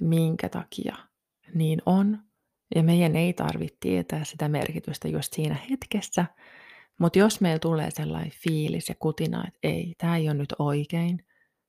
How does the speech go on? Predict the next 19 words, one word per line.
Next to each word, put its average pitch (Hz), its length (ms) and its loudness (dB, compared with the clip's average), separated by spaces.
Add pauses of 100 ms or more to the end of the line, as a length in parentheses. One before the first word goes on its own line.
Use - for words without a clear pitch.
(100)
mä 147 100 2
haluan 156 240 6
ottaa 139 240 -2
tähän 139 380 -2
aikalisän, 156 840 0 (760)
niin 147 500 0 (1300)
tee 147 220 6
se - 180 -2
itsellesi, 160 500 -4
anna 156 260 2
se - 160 -6
lahja, 147 400 -4
luota 190 320 0
siihen 139 380 -2
johdatukseen, 156 960 -4 (760)
koska 151 520 -2 (580)
se - 160 -2
kaikki, 151 840 -2 (1080)
<laughs> 165 120 4